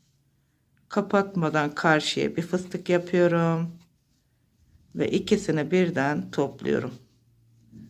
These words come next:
Tekrar bir zincir, tepesine bir fıstık yapıyorum.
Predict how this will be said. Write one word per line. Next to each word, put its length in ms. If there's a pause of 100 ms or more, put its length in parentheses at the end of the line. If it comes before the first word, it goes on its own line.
(460)
Tekrar 580
bir 120
zincir, 720
tepesine 640
bir 120
fıstık 400
yapıyorum. 840